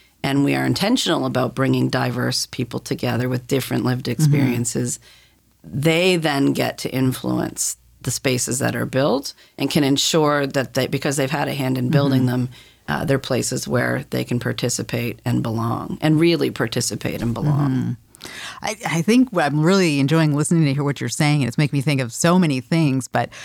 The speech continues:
Speaker 2: I just, um, when you're talking about that engagement in the public space and how that space sort of comes together, I find that really interesting. I, when I first moved to Halifax, uh, so I was living in Washington, D C, in a city about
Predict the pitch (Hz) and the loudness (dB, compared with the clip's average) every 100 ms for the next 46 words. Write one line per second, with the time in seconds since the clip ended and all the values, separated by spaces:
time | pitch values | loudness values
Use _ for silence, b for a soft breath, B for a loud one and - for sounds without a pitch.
0 | B B B - 147 160 240 - - 165 | B B B -4 0 2 0 -2 -2 0
1 | 139 127 120 120 143 139 127 175 170 175 | 2 4 2 2 2 0 0 0 2 2
2 | 151 131 127 123 127 131 123 127 139 147 | 2 2 0 0 2 2 2 0 0 2
3 | 131 117 - - 139 135 120 - - 120 | 2 0 -2 -2 0 0 -2 -6 -2 0
4 | 196 254 - - B B B B - 139 | 0 -2 -8 -14 B B B B -6 0
5 | 139 143 131 - - 135 - 143 123 - | 2 2 0 -2 -2 -2 0 -2 -2 -2
6 | - 135 - 131 120 123 156 135 139 151 | -2 -2 -2 -2 0 2 2 2 2 2
7 | 139 135 127 151 147 143 190 - 185 160 | 2 0 0 2 0 2 0 4 2 4
8 | 139 143 143 143 127 - - - 147 127 | 2 0 2 0 0 -2 -10 -4 0 0
9 | - 131 135 143 147 139 123 104 - 165 | 2 2 0 0 2 2 2 0 2 2
10 | - 175 180 180 - 160 165 - 135 143 | 4 4 4 2 2 2 2 0 0 2
11 | 151 - 147 143 143 127 127 123 | 2 0 2 2 0 0 0 0